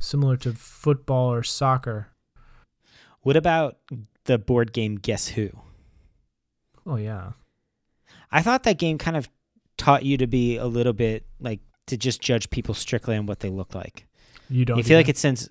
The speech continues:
Speaker 2: it, well, I just feel like it sends a weird message to kids. Be like, "Is your person Asian?" You're like, "Well, that maybe shouldn't be the first thing you identify about somebody."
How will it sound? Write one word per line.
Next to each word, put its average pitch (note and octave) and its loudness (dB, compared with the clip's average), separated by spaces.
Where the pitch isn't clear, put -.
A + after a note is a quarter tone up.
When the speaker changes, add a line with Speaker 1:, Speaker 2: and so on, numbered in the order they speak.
Speaker 2:
it, - -2
well, E3 4
I E3 4
just E3+ 0
feel G#3 4
like E3+ 4
it E3+ 0
sends D#3+ -2
a D3 2
weird C3 2
message A2+ -4
to G#2 -8
kids. G#2+ -6
Be A2+ -2
like, G#2+ -4
"Is G#2+ -6
your F#3 10
person C3+ 4
Asian?" B2+ 2
You're B2+ -6
like, A#2+ -8
"Well, F3 -2
that D#3+ -14
maybe F#3 0
shouldn't E3+ 0
be E3 4
the D3+ 2
first - -4
thing D3 -2
you D3 0
identify B2 -2
about G2+ -8
somebody." G2 -8